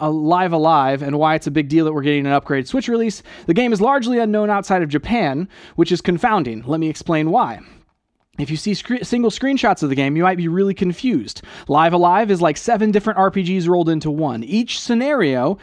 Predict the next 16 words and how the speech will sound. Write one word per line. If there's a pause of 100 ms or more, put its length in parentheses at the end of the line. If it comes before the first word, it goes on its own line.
(280)
isn't
just
set (240)
in
a
different (140)
world
or
time
zone. (160)
It
plays
differently
from
the
others.